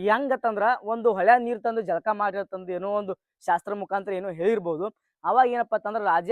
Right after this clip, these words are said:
ಮತ್ತ ಇಬ್ಬರಿಗೆ ಸೈನಿಕರು ಕಳ್ಸಿರ್ತಾನ. ಏನಪ್ಪಾ ಹೊಳೆ ಅಂದ್ ಹೋಗಿ ನೀರ್ ತೊಗೊಂಬರ್ರು, ಇಲ್ಲೇ ಗತ್ರಿ ಹೊಳಿ ನೀರ್ ಆಗ್ತಿರ್ಬೋದು, ಆ ಗತ್ರಿ ಹೊಳಿಗ್ ಹೋಗ್ಯಾರೋ ಇಲ್ಲಿ ಮತ್ತೆ ಇಲ್ಲಿ ಇನ್ನೊಂದು ಹೊಳಿ ಅದ ಅಂತ ಇಲ್ಲಿ ಈ ಕಡೆಯವ್ರಿಗೆ ಗೊತ್ತಿಲ್ಲ.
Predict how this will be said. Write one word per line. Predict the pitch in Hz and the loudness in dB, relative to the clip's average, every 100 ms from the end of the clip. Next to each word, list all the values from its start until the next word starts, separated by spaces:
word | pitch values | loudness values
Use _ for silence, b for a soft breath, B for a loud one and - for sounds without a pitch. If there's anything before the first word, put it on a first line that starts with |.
| 233 233 | 2 4
ಮತ್ತ | 214 247 | 0 -4
ಇಬ್ಬರಿಗೆ | 226 185 208 226 | -6 -4 -4 -6
ಸೈನಿಕರು | - 226 247 247 | -4 -2 0 -2
ಕಳ್ಸಿರ್ತಾನ. | 226 208 190 - 127 _ _ _ | -2 -2 -4 -8 -18 _ _ _
ಏನಪ್ಪಾ | 240 233 226 226 160 | 0 0 2 2 2
ಹೊಳೆ | 151 233 | 4 4
ಅಂದ್ | 240 | 6
ಹೋಗಿ | 240 208 | 2 2
ನೀರ್ | 226 | -4
ತೊಗೊಂಬರ್ರು, | - 208 202 202 185 - _ _ | -2 -4 -2 0 -2 -4 _ _
ಇಲ್ಲೇ | 156 202 202 | -4 -2 -2
ಗತ್ರಿ | 190 - 202 | -4 -4 -2
ಹೊಳಿ | 214 196 208 | 0 0 0
ನೀರ್ | 190 196 | -2 -2
ಆಗ್ತಿರ್ಬೋದು, | 185 - 185 175 180 214 _ _ _ _ | -2 -4 -6 -4 -4 -6 _ _ _ _
ಆ | 190 196 202 196 | -2 0 4 2
ಗತ್ರಿ | 180 185 220 | 2 -6 -2
ಹೊಳಿಗ್ | 208 214 | 0 0
ಹೋಗ್ಯಾರೋ | 208 202 202 | 0 0 0
ಇಲ್ಲಿ | 202 190 | -2 -2
ಮತ್ತೆ | 190 202 | -6 -4
ಇಲ್ಲಿ | 196 190 | -2 -2
ಇನ್ನೊಂದು | 190 202 190 | -2 -2 -2
ಹೊಳಿ | 185 | -2
ಅದ | 190 | 0
ಅಂತ | 175 170 | -2 -2
ಇಲ್ಲಿ | 196 202 190 | -4 -2 -4
ಈ | 175 160 | -8 -8
ಕಡೆಯವ್ರಿಗೆ | 190 190 175 | -4 -2 -2
ಗೊತ್ತಿಲ್ಲ. | 175 - | -6 -4